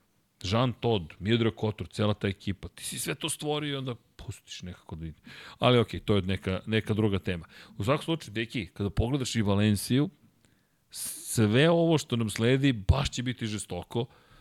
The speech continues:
Naravno ćemo mi ispratiti sve trke, svih šest trka, sprint pre svega u Maleziji, poslednje jutarnje trke, isto to da podsjetimo. Malezija, samo da vam kažem tačno kada počinje program.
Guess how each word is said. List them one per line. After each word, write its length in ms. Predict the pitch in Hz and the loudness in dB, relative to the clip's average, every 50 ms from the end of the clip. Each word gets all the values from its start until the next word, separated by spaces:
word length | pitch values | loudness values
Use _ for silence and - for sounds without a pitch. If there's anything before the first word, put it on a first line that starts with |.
| - _ _ _ _ | -20 _ _ _ _
Naravno 300 | - 107 117 123 135 131 | 2 4 4 4 4 0
ćemo 200 | - - 127 117 | 0 -2 -2 0
mi 100 | 117 117 | 0 0
ispratiti 380 | 107 - - 110 107 - 101 92 | 0 0 -4 -6 -4 -6 -8 -8
sve 240 | - - 110 107 | -4 -2 -2 -2
trke, 380 | - - 87 85 - - 101 98 | -2 -4 -8 -8 -6 -8 -8 -6
svih 300 | - - - 110 104 - | -6 -6 -6 -6 -6 -4
šest 480 | - - - 117 101 - - - - _ | -2 -2 0 0 -2 -2 -6 -10 -10 _
trka, 440 | - 98 90 - - 117 117 117 117 - _ | -6 -6 -6 -4 -2 -2 -2 -2 -4 -10 _
sprint 480 | - - - - - 113 110 98 - | -18 -16 -2 0 0 0 0 -4 -4
pre 120 | 73 98 98 | -6 -6 -4
svega 240 | - 104 101 92 98 | -2 -2 0 0 2
u 60 | 92 | 2
Maleziji, 560 | 90 85 82 85 92 92 90 98 113 123 123 - - - - - - _ _ | 2 0 0 0 0 -2 -2 0 -2 -2 -2 -4 -10 -20 -20 -20 -20 _ _
poslednje 460 | - 120 123 - - 143 131 123 123 113 | 2 2 2 2 0 -4 -2 -2 -2 0
jutarnje 460 | 110 110 104 - - 110 98 90 82 | 0 0 0 2 2 2 2 2 -2
trke, 380 | - - 87 - - - 110 | -4 -6 -8 -6 -2 0 0
isto 200 | 104 95 - - | 0 0 -2 -8
to 220 | 98 - - 95 90 | -12 -4 -2 0 0
da 120 | 82 82 | 0 -2
podsjetimo. 720 | - - - 90 - - 110 - - - 131 135 135 135 127 - - - - _ _ | -4 -4 -6 -6 -4 -6 -8 -6 -4 -4 -2 0 0 0 -2 -4 -10 -20 -20 _ _
Malezija, 760 | - 95 101 104 110 117 104 104 113 107 104 104 104 98 95 92 | -2 0 2 2 2 2 2 2 0 2 2 2 0 0 -2 -4
samo 280 | - - 110 110 110 | -4 -6 -4 -2 -2
da 80 | 104 104 | 0 -2
vam 100 | 101 87 | -2 0
kažem 260 | - 110 104 104 98 | -2 -2 0 -2 -2
tačno 380 | - - 123 123 - - - 98 | 0 2 0 0 0 -4 -8 -6
kada 280 | - - 110 110 107 | -2 -2 0 0 0
počinje 540 | - - - 107 101 - - 113 101 90 80 | -2 0 -2 -2 0 0 -2 -2 -2 -2 -4
program. 520 | - - - 80 80 76 - 107 131 147 | -6 -8 -8 -8 -8 -4 -4 -4 -4 -4